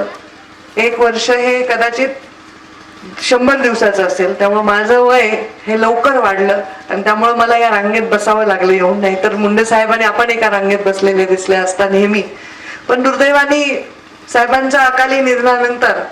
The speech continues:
त्यांच्या रोलमध्ये जाणं किंवा त्यांच्या भूमिकेत जाण्यासाठी माझी साईज, वय, सगळ्या मान वाढवून घेण्यासाठी मलाही खूप कष्ट करावे लागले.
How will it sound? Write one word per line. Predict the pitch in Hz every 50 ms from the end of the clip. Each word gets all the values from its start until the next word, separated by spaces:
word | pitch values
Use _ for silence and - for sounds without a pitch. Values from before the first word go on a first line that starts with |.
| - - - - - - - - - -
त्यांच्या | 220 220 233 247 240 247 294 294 294 302 311 294 - - - -
रोलमध्ये | - - 233 240 247 254 247 254 247 247 247
जाणं | 247 240 220 208 208 190 190 190
किंवा | 190 196 208 208 214 220
त्यांच्या | 214 220 214 214 226 226 - 269 262 269 269
भूमिकेत | 262 247 247 247 262 254 240 254 254
जाण्यासाठी | 226 233 214 208 208 214 214 214 208 208 233
माझी | 233 220 202 208 202 240 247
साईज, | 247 247 226 220 233 254 214 220
वय, | 214 220 220 226 233 240 233
सगळ्या | - 214 202 214 226 226
मान | 220 202 190 190 202 208 208 208
वाढवून | 202 196 196 208 214 214 214 202
घेण्यासाठी | 202 202 202 202 202 208 202 202 214 208
मलाही | 196 196 190 196 202 208 214 -
खूप | - - -
कष्ट | 202 196 196 - 233
करावे | 214 214 202 185 180 180 170 165
लागले. | 160 160 160 - -